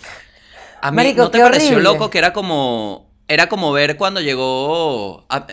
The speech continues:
Speaker 1: mira la vaina, obviamente todo, todo el peo, ¿no? Pero <clears throat> me sorprendió mucho el video, que es como cuando Thanos llega a la Tierra. Se veía demasiado como la onda así como que fue un, un, un, como Thanos, pues, ¿me entiendes?
Speaker 2: No,
Speaker 1: O sea, no fue un
Speaker 2: marico.
Speaker 1: efecto especial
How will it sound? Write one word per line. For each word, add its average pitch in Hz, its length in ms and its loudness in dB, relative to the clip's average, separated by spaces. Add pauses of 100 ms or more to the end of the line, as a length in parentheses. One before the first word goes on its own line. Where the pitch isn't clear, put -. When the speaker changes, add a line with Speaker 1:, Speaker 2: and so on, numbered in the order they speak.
Speaker 1:
mira 160 240 0
la 180 80 4
vaina, 127 520 0 (100)
obviamente 156 540 -2
todo, 160 260 -4
todo 139 140 -2
el 147 80 -2
peo, 143 240 -2
¿no? 131 140 -4
Pero 117 340 -10 (580)
<clears throat> - 640 -20
me 131 140 -6
sorprendió 139 400 -4
mucho 170 220 -6
el 190 80 -4
video, 196 260 0
que 131 80 -10
es 127 80 -14
como 170 220 -12
cuando 127 340 -6
Thanos 139 380 -2
llega 175 240 0
a 185 40 2
la 175 120 0
Tierra. 107 480 -4 (1000)
Se - 140 -8
veía 131 240 2
demasiado 147 480 0
como 160 200 -2
la 127 140 4
onda 131 260 2
así 156 200 -4
como 190 240 -6
que 123 100 -8
fue - 160 -10
un, 135 220 -14
un, 135 340 -12 (540)
un, 120 340 -14
como 120 300 -4
Thanos, 151 380 0
pues, 170 260 -4
¿me 127 80 -8
entiendes? 127 460 -4 (380)
Speaker 2:
No, 151 60 -10
Speaker 1:
O - 0 -
sea, 165 120 2
no 147 100 0
fue 175 140 -4
un 175 60 0
Speaker 2:
marico. 185 100 -4
Speaker 1:
efecto 196 240 -2
especial 139 720 -4